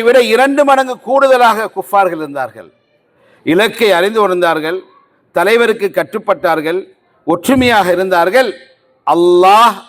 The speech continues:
அவர்களுக்கு வெற்றியை கொடுத்தான். "வலக்கது நசர-, நசரக்குமுல்லாஹு வ அன்தும் அதில்லா." நீங்கள் கஷ்டமாக சூழல்ல இருக்கும் பொழுது அல்லாஹ் அவர்களுக்கு உதவி செய்தான், குறைவானவராக இருக்கும்போது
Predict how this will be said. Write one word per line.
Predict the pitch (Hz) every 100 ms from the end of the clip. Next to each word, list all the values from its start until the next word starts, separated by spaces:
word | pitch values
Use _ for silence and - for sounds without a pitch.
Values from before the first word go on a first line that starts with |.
| 151
அவர்களுக்கு | 165 151 143 147 170
வெற்றியை | 117 127 113
கொடுத்தான். | 95 85 - 78 _ _ _ _ _ _ _ _ _ -
"வலக்கது | 151 180 180 185 165
நசர-, | 165 175 185 175 143
நசரக்குமுல்லாஹு | 160 160 185 175 170 175 180 208 196 190
வ | 185
அன்தும் | 220 214 220 220
அதில்லா." | 254 285 262 185 - _ _ _ _ _ _ _ _ _ -
நீங்கள் | 151 220 240 202 226 240 190
கஷ்டமாக | 185 - 226 214 220 196 226 196 - 175 -
சூழல்ல | 220 226 226 190 190
இருக்கும் | 226 233 240
பொழுது | 247 269 339 285 - - _ _ _ _ _ _ 160
அல்லாஹ் | 170 170 151
அவர்களுக்கு | 147 151 139
உதவி | 127 117 120
செய்தான், | 98 85 _ _ _ _ _ -
குறைவானவராக | 208 247 240 233 233 220 208
இருக்கும்போது | 220 240 254 269 302